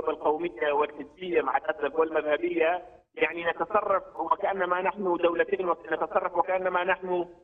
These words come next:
آه، يعني إذا لجأنا أو إذا خاطبنا بغداد نحن نخون بلدنا ونخون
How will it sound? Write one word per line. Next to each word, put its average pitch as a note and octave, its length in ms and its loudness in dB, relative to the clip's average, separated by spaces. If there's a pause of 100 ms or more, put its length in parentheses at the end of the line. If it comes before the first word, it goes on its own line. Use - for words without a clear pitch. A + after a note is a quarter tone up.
(120)
آه، - 60 2
يعني E3 540 0
إذا E3 420 2
لجأنا F3+ 360 0
أو E3 200 0 (180)
إذا E3+ 180 4
خاطبنا F#3 540 0
بغداد F3 480 0
نحن F3+ 220 0
نخون E3 380 -2
بلدنا E3+ 440 2
ونخون F3 420 0